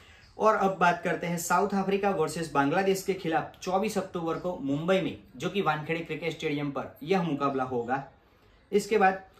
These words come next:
ऑस्ट्रेलिया वर्सेस क्वालिफायर वन के सामने यह मुकाबला होगा, जो कि पच्चीस अक्टूबर को दिल्ली में यह मुकाबला खेला जाएगा। अब बात करते हैं इंग्लैंड वर्सेस क्वालिफायर टू के सामने यह मुकाबला होगा,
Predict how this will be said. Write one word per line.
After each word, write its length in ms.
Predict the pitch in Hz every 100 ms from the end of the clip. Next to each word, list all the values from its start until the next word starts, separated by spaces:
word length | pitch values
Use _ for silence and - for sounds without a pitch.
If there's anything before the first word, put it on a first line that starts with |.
| _ -
ऑस्ट्रेलिया 480 | 185 190 - 233 220
वर्सेस 380 | 202 - 185 -
क्वालिफायर 500 | 180 185 185 175 143
वन 220 | 139 185
के 140 | 180
सामने 320 | 165 160 151
यह 240 | 143 127 143
मुकाबला 420 | 151 151 151 156
होगा, 200 | 156 156
जो 120 | 147
कि 120 | 170 202
पच्चीस 440 | - 190 214 202
अक्टूबर 320 | 196 - 170
को 140 | 160 185
दिल्ली 340 | 147 147 160
में 200 | 151 113 127
यह 220 | 143 185
मुकाबला 460 | 156 131 127 160 185 -
खेला 220 | 156 131
जाएगा। 460 | 104 90 85 80 - _ -
अब 140 | 190
बात 180 | 196 190 196
करते 240 | 185 180
हैं 160 | 185 -
इंग्लैंड 380 | 185 196 233 226
वर्सेस 360 | 185 - 190 -
क्वालिफायर 440 | 180 208 208 190
टू 200 | 185 180
के 140 | 180 180
सामने 320 | 170 147 151
यह 220 | 143 143
मुकाबला 380 | 156 147 170 139
होगा, 300 | 170 170 175